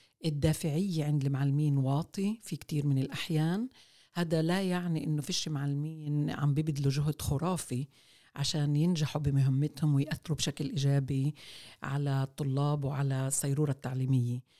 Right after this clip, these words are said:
لكن، آه، ما بعد الكورونا صار في كمان تحديات، آه، أخرى. أول إشي خلال الكورونا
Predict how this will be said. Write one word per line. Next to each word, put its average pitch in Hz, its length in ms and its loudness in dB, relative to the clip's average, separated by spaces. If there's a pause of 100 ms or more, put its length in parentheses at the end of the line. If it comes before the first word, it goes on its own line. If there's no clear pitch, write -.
(240)
لكن، 156 720 2
آه، 131 840 2
ما 131 180 2
بعد 202 300 -2
الكورونا 156 800 0
صار - 240 -2
في - 200 -6
كمان 156 380 -2
تحديات، 143 640 -4 (180)
آه، - 160 -6 (100)
أخرى. - 480 0
أول 202 120 4
إشي - 160 -2
خلال 175 280 -6
الكورونا 147 720 0